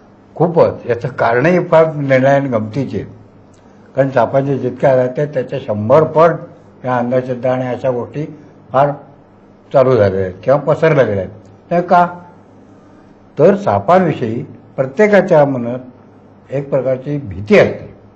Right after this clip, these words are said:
आणि भीती, अत्यंत भीती का असते? अरे, आपल्याला चावलं तर आपण मरणार, असं प्रत्येकाच्या मनात आहे.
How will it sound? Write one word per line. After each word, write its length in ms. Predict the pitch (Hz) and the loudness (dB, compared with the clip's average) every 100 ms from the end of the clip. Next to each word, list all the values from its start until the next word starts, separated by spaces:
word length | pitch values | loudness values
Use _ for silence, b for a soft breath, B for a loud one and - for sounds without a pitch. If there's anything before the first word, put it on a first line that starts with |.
| - _ _ - | -20 _ _ -6
आणि 140 | 139 | -2
भीती, 360 | 156 139 139 185 | 0 -2 0 2
अत्यंत 420 | 165 - 185 185 | 0 0 -4 -2
भीती 360 | 180 165 175 180 | -2 -2 -2 0
का 120 | 180 | 2
असते? 380 | 175 170 165 165 - - | 2 0 -2 -4 -8 2
अरे, 100 | 170 | 2
आपल्याला 260 | 156 175 | 4 4
चावलं 240 | 151 139 147 | 4 4 4
तर 120 | 151 | 2
आपण 220 | 143 143 | 2 0
मरणार, 340 | 135 127 127 98 - - - - _ - _ - - | -2 -2 -4 -6 -12 -20 -20 -20 _ -20 _ -20 -10
असं 280 | - 202 202 | -2 2 2
प्रत्येकाच्या 540 | 175 - 160 156 156 | 0 0 0 0 0
मनात 180 | 127 107 | -4 -6
आहे. 140 | - | -12